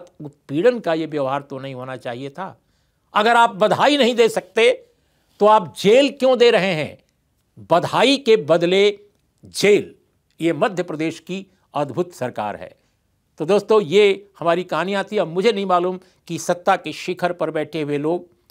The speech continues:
इन चीज़ों को कैसे देख रहे हैं, क्या, कैसा वो देश बनाना चाहते हैं, कैसे समाज की रचना करना चाहते हैं और अपने कथित हिंदुत्व को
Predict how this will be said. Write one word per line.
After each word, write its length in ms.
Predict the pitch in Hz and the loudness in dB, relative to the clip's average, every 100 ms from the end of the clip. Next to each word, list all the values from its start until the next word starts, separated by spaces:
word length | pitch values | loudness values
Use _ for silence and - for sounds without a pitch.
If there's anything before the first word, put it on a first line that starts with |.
| _ | _
इन 160 | 208 220 | -6 -6
चीज़ों 300 | - 151 151 | -6 -6 -8
को 100 | 143 | -10
कैसे 380 | - 143 143 147 | -8 -6 -6 -8
देख 240 | 123 117 | -10 -12
रहे 120 | 98 | -14
हैं, 220 | 95 95 _ _ _ _ _ - | -20 -20 _ _ _ _ _ 0
क्या, 160 | 226 | 0
कैसा 460 | 247 - 226 214 262 | 0 0 0 2 4
वो 120 | 247 | 4
देश 280 | 214 254 262 | 4 2 2
बनाना 300 | 226 220 208 | -2 0 0
चाहते 340 | 185 160 143 135 | 0 -2 -4 -10
हैं, 220 | 95 - _ _ - | -16 -20 _ _ -2
कैसे 300 | 220 233 254 | 0 2 -2
समाज 420 | 247 202 240 247 | 0 2 2 2
की 140 | - | -4
रचना 360 | 196 208 226 254 | -4 -4 -2 -4
करना 300 | 226 202 196 | -2 -2 -2
चाहते 360 | 185 147 - 127 | -2 -4 -4 -12
हैं 240 | 101 - _ - - | -14 -16 _ -6 2
और 300 | 254 262 - | 2 2 0
अपने 460 | 202 202 269 262 196 - _ _ _ _ _ _ _ - | -2 0 2 2 2 -6 _ _ _ _ _ _ _ -2
कथित 280 | 254 320 320 | 2 0 -2
हिंदुत्व 520 | 240 226 220 220 214 | -4 -2 -2 -2 -2
को 360 | 202 202 214 | 2 2 2